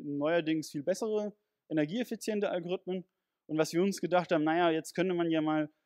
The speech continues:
äh, einen ganz neuen Typ von Hardware ausprobieren, zum Beispiel das iPhone sieben Plus, weil natürlich die Smartphones darauf getrimmt sind, wenig Energie zu verbrauchen. Und gleichzeitig die neuen iPhones, also insbesondere dieses sieben,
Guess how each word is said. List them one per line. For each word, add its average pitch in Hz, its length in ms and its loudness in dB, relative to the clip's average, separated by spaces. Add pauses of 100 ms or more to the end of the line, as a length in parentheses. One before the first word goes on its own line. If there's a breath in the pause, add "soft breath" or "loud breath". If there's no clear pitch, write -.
(240)
äh, - 140 -6
einen 147 340 -4
ganz 170 300 2
neuen 165 260 2
Typ - 220 -10
von 143 180 -8
Hardware 202 320 -4
ausprobieren, 185 500 -8
zum 160 120 -8
Beispiel 156 320 -4
das 143 160 -10
iPhone 151 420 -8 (240)
sieben 160 360 -8
Plus, - 420 -2 (240)
weil 160 380 4
natürlich 175 440 0
die 156 360 -4
Smartphones 170 720 -4
darauf 156 340 -6
getrimmt 170 380 -6
sind, 160 240 -6
wenig 156 240 -2
Energie 135 280 -8
zu 226 120 -14
verbrauchen. 202 520 -4 (1040)
Und 196 200 0
gleichzeitig 170 640 0
die 156 200 -2
neuen 151 400 0
iPhones, 160 460 -4
also 143 140 -4
insbesondere 147 520 -6 (340)
dieses 143 360 -6
sieben, 160 460 -6